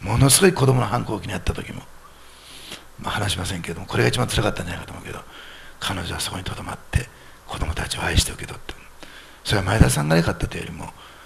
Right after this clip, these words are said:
前田さんがその神様の愛を知ってたからです。で、ぜひその愛を皆さんも知って、今置かれている場所で、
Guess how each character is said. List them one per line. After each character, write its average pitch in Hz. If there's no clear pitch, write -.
前 82
田 90
さ -
ん -
が -
そ -
の 85
神 117
様 90
の 90
愛 87
を 80
知 -
っ -
て -
た -
か -
ら -
で -
す。 -
で、 -
ぜ 127
ひ -
そ -
の 113
愛 113
を 92
皆 90
さ 92
ん 85
も 90
知 -
っ -
て、 82
今 107
置 92
か 107
れ 110
て -
い -
る 110
場 110
所 147
で、 139